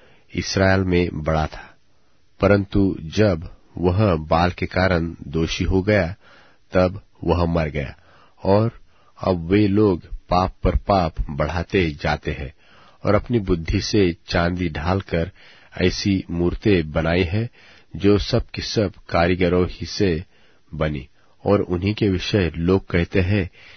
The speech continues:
कि जो नरमेघ करे, वे बछड़ों को चूमे। इस कारण वे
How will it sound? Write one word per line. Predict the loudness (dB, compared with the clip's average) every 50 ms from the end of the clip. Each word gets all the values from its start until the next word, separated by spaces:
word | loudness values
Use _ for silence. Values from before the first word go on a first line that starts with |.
| -20 _ -6
कि | -4 -4 -2
जो | 2 4 4 6 4 4 0 -2
नरमेघ | -2 0 2 4 4 4 2 2 2 2 2 2 0 -4 -10 -20 -20 -10 -4
करे, | 0 2 2 2 2 0 -2 -6 -12 -14 -10
वे | -4 2 4 4 4 4 2 -2
बछड़ों | -2 -2 -2 -2 -2 -2 -2 -2
को | -2 0 -2 -2
चूमे। | -2 -2 -4 -4 -4 -4 -8 -10 -14 _ _ -20 -20 -20 _ _ -4
इस | -4 -4 -4
कारण | -2 0 2 2 2 0 -2 -4 -10 -18 -20 -20 _ _ _ -4
वे | 2 4 4 6 4 4